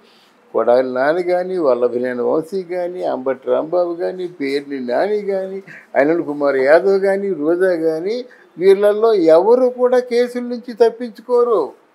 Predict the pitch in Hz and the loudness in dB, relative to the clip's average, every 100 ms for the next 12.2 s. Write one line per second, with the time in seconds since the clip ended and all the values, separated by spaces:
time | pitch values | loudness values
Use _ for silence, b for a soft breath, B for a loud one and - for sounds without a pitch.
0 | _ _ _ _ _ _ _ 135 190 214 | _ _ _ _ _ _ _ 2 2 2
1 | 240 - 156 151 226 220 202 226 220 208 | -4 2 2 4 2 2 -2 -2 0 0
2 | 202 180 196 196 190 220 196 208 202 208 | -2 0 -2 2 2 2 -2 -4 -4 -4
3 | 202 196 196 196 175 165 170 196 190 180 | -4 -4 -6 -4 -2 0 0 -4 -4 -6
4 | 175 185 185 b _ 165 180 202 185 165 | -6 -10 -12 b _ -6 0 2 6 6
5 | 170 170 196 202 196 190 170 190 190 190 | 4 -2 -4 -2 -2 0 -2 -4 -6 -4
6 | 190 190 165 185 196 - 135 131 190 240 | -6 -2 0 2 0 0 0 2 2 2
7 | 247 233 - 254 254 220 226 240 233 233 | -2 -4 0 2 2 0 -2 0 0 -2
8 | 175 139 123 b b _ 170 185 175 240 | -4 -4 -10 b b _ 4 6 4 2
9 | 247 254 233 147 B B 170 165 190 226 | 2 4 4 0 B B 0 4 4 4
10 | 254 240 247 240 240 233 190 190 226 220 | -2 0 0 2 0 2 2 2 0 2
11 | 220 214 220 196 202 202 202 B _ 160 | 0 2 -4 -4 -2 -2 -4 B _ -4
12 | 180 | -2